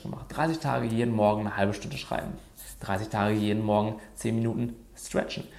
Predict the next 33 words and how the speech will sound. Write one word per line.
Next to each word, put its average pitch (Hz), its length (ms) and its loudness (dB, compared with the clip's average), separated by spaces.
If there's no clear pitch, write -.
dreißig 139 340 0
Tage 117 480 2
nicht 104 280 -2
rauchen, 110 320 8
dreißig 101 260 -2
Tage 104 220 0
meditieren, 131 600 0
was 170 220 4
auch 147 80 -4
immer. 120 360 2
Mach 160 140 4
dir 170 140 2
eine 147 100 2
Challenge, 208 480 2
ja? 202 240 0
Zieh 196 200 4
die 180 100 2
Challenge 147 280 2
durch, 151 420 2
ähm, 113 260 4
mach 139 140 4
dir 120 140 0
vielleicht 110 240 2
irgendwo 104 200 -2
eine 107 80 2
Liste, 170 380 4
wo 107 60 2
du - 100 -2
ab-, - 340 -4
ankreuzen 151 540 4
kannst 120 300 -2
oder, - 300 -2
ne, 120 260 -4